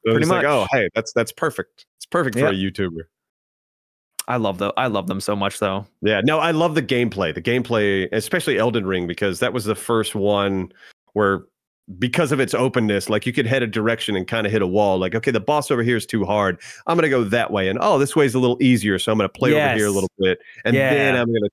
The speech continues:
Speaker 1: try to work my way that way." I loved that design so much more than the Bloodborne and Dark Souls.
Speaker 2: The sense of exploration was incredible.
Speaker 1: Insane.
Speaker 2: It's, it's what
Speaker 1: Insane.
Speaker 2: I, like, I like Zelda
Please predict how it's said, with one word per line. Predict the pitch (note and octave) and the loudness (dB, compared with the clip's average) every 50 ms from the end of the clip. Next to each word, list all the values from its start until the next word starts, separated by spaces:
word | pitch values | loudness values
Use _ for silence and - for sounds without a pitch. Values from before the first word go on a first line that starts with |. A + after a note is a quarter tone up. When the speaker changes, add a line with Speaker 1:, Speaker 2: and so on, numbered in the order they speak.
| - A2+ | -2 -2
Speaker 1:
try | G#2+ | -2
to | G2 F#2+ | 0 0
work | G2 G2 F#2 - | 0 0 0 0
my | G#2 G2 F#2 | 0 0 2
way | F2+ F#2 F2+ | 2 2 2
that | E2 G2 F#2 D#2 | 2 0 0 0
way." | F#2+ F2+ | 0 0
I | - G#2 A#2+ | 0 0 0
loved | A#2+ B2 A#2+ A#2 A2+ A#2 A#2+ A#2+ B2 A2 G2 - F#2+ F2 F2+ | 0 0 0 0 2 2 2 2 2 0 -2 -4 -6 -4 -2
that | G#2+ G2+ G2 - - | 0 0 -2 -2 -4
design | G2+ F2+ - A2 G2+ G2 G2 F#2+ F#2 F2+ F2+ F2 D#2+ - _ _ _ _ _ _ - | -6 -4 -2 0 0 0 2 2 0 0 0 -2 -4 -8 _ _ _ _ _ _ -10
so | - - - - B2+ A2+ | -8 -4 0 0 2 2
much | A2 A2 G#2 - - | 2 2 0 0 0
more | G2+ G2+ G2+ G2 F#2+ F#2 F2+ | 0 2 4 4 4 2 2
than | F2 F#2 F#2 F2+ F2 E2 | 2 0 0 0 -2 -2
the | E2+ E2 | -4 -4
Bloodborne | - G2+ F#2+ E2+ D#2+ F#2 F#2 F2+ E2+ E2+ | -2 -2 -2 -2 -2 -2 0 0 0 -2
and | E2 D#2+ D#2 | -4 -4 -4
Dark | - G2+ F#2 F#2 - | -2 -2 -2 -2 -4
Souls. | - - C#2 G1+ G1+ - - - - - | -8 -8 -8 -8 -8 -10 -12 -14 -14 -8
Speaker 2:
The | C3+ A#2 - F3+ | -4 -2 -2 0
sense | - G3 F#3+ G3 F#3+ | 2 0 0 2 2
of | A#3 G3 | 2 0
exploration | G#3+ G3+ - - F3 D3 C3+ C3+ C3+ - C#3+ C#3+ B2+ | 0 0 0 0 2 2 4 2 2 0 -2 -2 0
was | A#2+ A#2+ A2+ A2+ G#2+ - - - | 0 2 0 0 -2 -4 -4 0
incredible. | E3+ D#3 D3+ D3+ C#3+ D3 C#3+ C3+ - - - B2+ A2+ G#2 A2+ G#2+ G#2 G#2+ - - A2 - | 2 2 2 2 2 0 0 -2 -2 -4 -2 -2 -2 0 0 0 -2 -2 -4 -4 -4 -2
Speaker 1:
Insane. | - G2 G#2+ F#2 D#2 - | 0 0 0 0 0 0
Speaker 2:
It's, | E3+ E3 - - - | 0 0 -2 0 0
it's | G3 B2 G#2 F#2 - | 0 0 0 -2 -2
what | F3 F#3+ G#3+ A#3 A3+ | 0 2 2 2 0
Speaker 1:
Insane. | - - F3 | 0 0 0
Speaker 2:
I, | F3 E3+ E3 D#3+ D3+ D3 - - | 2 2 2 2 2 0 0 0
like, | F3+ F3 F#3+ | -2 0 0
I | G3 | 2
like | G3 A#3 C4+ G#3 | 2 2 0 0
Zelda | D3+ E3+ E3+ D3 B2+ A#2 A2 F#2 G2+ B2 | 2 2 2 2 2 0 0 0 -2 -4